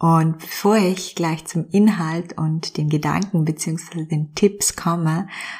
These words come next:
möchte ich noch kurz auf mein Buch verweisen, Federleicht, das es ab sofort überall im Handel gibt, auf Amazon, Thalia und natürlich beim Buchhändler vor Ort.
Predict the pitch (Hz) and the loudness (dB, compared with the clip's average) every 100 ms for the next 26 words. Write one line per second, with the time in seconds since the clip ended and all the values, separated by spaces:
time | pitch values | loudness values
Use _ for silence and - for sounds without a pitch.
0 | - 180 165 - - 160 160 160 - 180 | -6 -2 -2 -2 -2 0 0 -2 0 0
1 | 175 - 160 156 156 - 220 233 - 170 | 2 0 0 0 -2 0 2 2 -2 0
2 | 170 170 185 175 190 196 - 165 165 160 | 2 4 2 2 0 0 0 2 2 0
3 | 156 175 - - 160 - 156 - - - | 0 -2 -4 -4 -4 -2 -4 -4 -12 -12
4 | - 226 240 - 196 190 175 175 175 - | -2 -2 -2 -2 -2 0 0 -2 -4 2
5 | 202 196 180 170 165 160 160 175 165 - | 4 4 2 0 -2 -2 0 0 0 2
6 | 165 165 - 165 - 160 156 156 - 151 | 2 0 -2 -6 -2 0 0 -2 -4 -4
7 | 151 160 151 170 170 165 - - - - | -2 0 2 4 2 0 -4 -12 -18 -2
8 | 233 247 247 202 196 175 165 160 160 - | 4 4 4 0 2 2 4 2 -2 -10
9 | - - 165 151 147 156 151 - 147 139 | -16 -2 0 0 2 2 2 -2 -4 -4
10 | 147 151 - 143 147 - | -4 -6 -4 -6 -6 -10